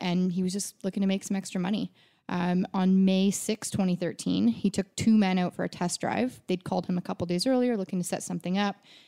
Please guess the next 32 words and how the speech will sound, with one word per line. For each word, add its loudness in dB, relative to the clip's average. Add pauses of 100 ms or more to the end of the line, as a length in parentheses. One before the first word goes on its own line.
(140)
They -4
came 0
by -2
the -2
house, -2
they -6
walked -6
up -16
the -12
driveway, 0
they -4
met -4
his -8
wife, -2 (440)
uh, -6
and 2
the 0
three 2
of 2
them 2
left -4
that -4
night. -4 (640)
Uh, -4 (200)
it -4
wasn't 4
until 4
about 4
a 4
week 0
later, 2 (120)
uh, -4